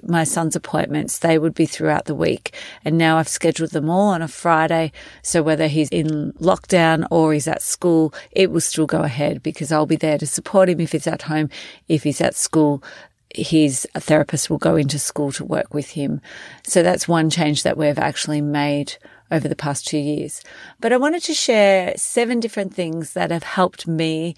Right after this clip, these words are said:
to be more productive in my workspace that I've implemented over the six years. So we'll start with this workspace. So setting up a really beautiful space that you feel like you want to work in.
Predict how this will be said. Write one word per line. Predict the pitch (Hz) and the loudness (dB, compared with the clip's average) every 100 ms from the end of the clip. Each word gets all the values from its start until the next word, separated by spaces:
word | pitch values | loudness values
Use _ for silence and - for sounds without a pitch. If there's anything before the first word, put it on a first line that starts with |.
| - - _ | -14 -20 _
to | - | 4
be | 190 | 4
more | 185 175 | 6 0
productive | - 175 - 156 | -2 -2 -2 -2
in | 180 | 0
my | 196 196 | 2 2
workspace | 170 165 - - 160 156 160 - - - - | 2 -2 -4 -4 -2 -2 -2 -8 -12 -20 -20
that | - 180 175 175 170 - | -2 2 2 0 -6 -4
I've | 165 156 139 - | 0 0 -2 -2
implemented | 180 170 170 160 - - | -2 0 -2 -2 -4 0
over | 185 185 160 | 4 4 2
the | 156 | -2
six | 156 - - - | -4 -4 -8 -6
years. | 156 - - - - - - | -4 -4 -10 -18 -20 -20 -14
So | - 208 | -6 -2
we'll | |
start | 226 - 247 - | -2 2 2 4
with | 277 - | 0 -4
this | 220 - - | -6 -6 -6
workspace. | 156 165 165 - - - - - - - - - | 0 0 0 -6 -6 -4 -4 -6 -10 -12 -20 -14
So | - 190 | -2 0
setting | - 220 214 214 | 2 2 2 2
up | 190 - | 2 2
a | 170 | -2
really | 156 185 185 190 185 180 - _ | 2 2 4 4 4 2 -2 _
beautiful | 175 185 190 196 202 | 4 4 4 2 0
space | - - 165 170 208 - - - | 0 2 4 4 0 -8 -12 0
that | 170 170 | 2 4
you | 170 156 | 2 0
feel | - 165 165 | 2 4 4
like | 165 156 | 2 0
you | 156 | -4
want | 160 143 | -4 -4
to | 143 | -6
work | 127 147 156 - | -2 0 0 0
in. | 208 294 | 0 0